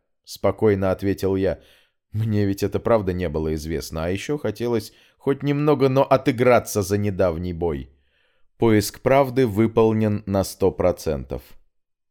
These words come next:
С трудом удерживаю дрожь. Стоило ли оно того? Пожалуй, да. Я открыл новые особенности своего Гейса, а заодно узнал, что старик, скорее всего, ученик одного из жнецов,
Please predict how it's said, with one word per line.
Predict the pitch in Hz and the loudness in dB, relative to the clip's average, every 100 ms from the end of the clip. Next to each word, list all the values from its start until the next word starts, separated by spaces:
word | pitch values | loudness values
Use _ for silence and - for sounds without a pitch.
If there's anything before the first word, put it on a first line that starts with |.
| _ _ _ | _ _ _
С | _ - - | _ -20 -10
трудом | 78 76 69 85 | -8 -6 -4 -4
удерживаю | 80 73 76 69 69 73 71 71 | -4 -4 -4 -6 -8 -6 -6 -6
дрожь. | 73 73 62 - _ _ _ _ _ _ _ _ _ _ _ _ _ _ | -6 -6 -8 -16 _ _ _ _ _ _ _ _ _ _ _ _ _ _
Стоило | - - - 127 117 95 | -16 -14 0 4 6 6
ли | 90 | 2
оно | 82 78 76 | 2 -2 -4
того? | 76 69 65 65 - _ _ | -6 -6 -6 -10 -20 _ _
Пожалуй, | 95 95 101 98 90 | -4 0 0 0 0
да. | 78 62 - _ _ _ _ _ _ _ _ _ _ _ _ _ | -4 -6 -12 _ _ _ _ _ _ _ _ _ _ _ _ _
Я | 98 131 117 | 2 4 6
открыл | - - 117 | 4 2 4
новые | 104 101 90 87 | 4 4 4 4
особенности | 90 - 101 87 85 78 - 80 | 2 0 -2 0 -4 -6 -8 -8
своего | - 85 82 80 | -4 -2 -2 -2
Гейса, | 71 104 101 - 85 78 | -2 -2 -2 -2 -4 -4
а | 76 | -6
заодно | 80 87 90 107 90 | -2 0 0 0 -2
узнал, | 82 82 113 107 - _ _ | -2 0 2 2 -2 _ _
что | - - 98 | -20 -4 -2
старик, | 87 - 110 120 123 | -2 2 4 4 0
скорее | - - 98 98 | -6 -2 2 2
всего, | 90 - 95 101 | 0 -2 0 0
ученик | - 101 - 101 110 107 | 0 -4 -2 -2 -2 0
одного | 92 90 95 95 | -2 0 0 2
из | 90 87 | 0 -2
жнецов, | 80 80 92 90 - 73 50 | -4 -4 -4 -6 -8 -8 -8